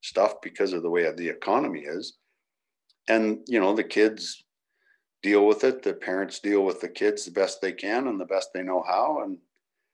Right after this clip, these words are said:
there, there's not that parent at home, you know, cooking the meals and doing stuff and making the kid do stuff that there used to be when I grew up. So it's just a different way. And I don't know,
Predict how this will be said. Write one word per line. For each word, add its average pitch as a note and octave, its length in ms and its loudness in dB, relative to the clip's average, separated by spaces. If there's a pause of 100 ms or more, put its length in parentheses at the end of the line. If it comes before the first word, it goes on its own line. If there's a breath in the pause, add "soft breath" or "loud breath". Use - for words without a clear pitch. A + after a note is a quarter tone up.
(220)
there, G#2+ 220 2
there's G2 160 -2
not A2 280 2
that G#2+ 280 4
parent A2 340 2
at G#2+ 200 6
home, G#2 520 0 (320)
you F#2+ 140 -8
know, F#2 160 -2
cooking G#2 360 0
the F#2+ 60 -4
meals G2+ 380 -2
and F2+ 200 -8
doing G2+ 460 -2 (220)
stuff - 480 0
and F2+ 180 -4
making F#2+ 320 0
the E2 80 -6
kid C3+ 340 0
do F2+ 200 -4
stuff - 360 -4 (840 soft breath)
that F2+ 160 2
there F2+ 160 0
used F2+ 240 -6
to - 60 -10
be F2+ 160 -4
when F2+ 140 -2
I B2 120 2
grew F2 260 0
up. D#2 140 -2
So G#2+ 380 2 (240)
it's - 220 0
just - 260 2
a C3+ 40 2
different A2 460 0
way. G#2 300 4
And F#2+ 240 -2 (640)
I E3+ 80 -2
don't A2 140 0
know, F2 300 -4